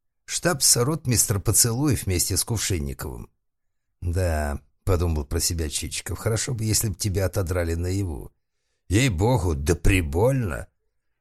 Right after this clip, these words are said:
Проснулся, чёрт возьми, в самом деле что-то почёсывается, верно, в ведьминой блохе. «Ну, ты ступай теперь, одевайся, я к тебе сейчас приду. Нужно только ругнуть подлеца приказчика».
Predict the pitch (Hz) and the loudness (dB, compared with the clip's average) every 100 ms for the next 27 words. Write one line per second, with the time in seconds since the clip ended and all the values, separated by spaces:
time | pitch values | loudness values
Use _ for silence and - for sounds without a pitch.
0 | - 123 156 - 175 190 107 - 82 - | -4 0 2 2 2 0 2 2 0 -4
1 | - 151 - - 160 143 139 120 78 - | -2 -2 -6 -2 2 2 2 2 2 4
2 | 131 113 92 131 107 - 87 - 120 - | 4 2 0 0 -2 0 -2 -2 -4 0
3 | 87 73 82 69 - 87 98 101 90 78 | -2 -2 -4 -2 -2 -2 -2 0 0 -2
4 | 73 73 _ _ _ - 90 131 107 117 | -8 -10 _ _ _ -2 0 2 0 0
5 | 110 113 135 98 69 82 - _ _ _ | -2 -2 0 0 -2 -6 -14 _ _ _
6 | _ _ _ - 147 147 123 101 - 147 | _ _ _ -2 0 2 -2 -6 2 4
7 | - 139 131 104 82 73 - 85 85 92 | 4 2 4 4 2 0 -4 -2 0 -2
8 | 82 69 - 98 - 92 87 80 - 98 | 0 0 2 0 -2 -2 0 0 0 0
9 | 82 - 90 82 62 50 _ 98 104 101 | 0 0 -2 -4 -8 -10 _ 0 2 2
10 | 87 98 - 101 82 107 98 92 90 - | 0 -2 0 -2 -2 -2 0 -2 -2 -2
11 | 87 92 - 82 - 98 - 69 - - | -2 2 2 2 -2 -4 -2 -2 -4 -6
12 | - | -12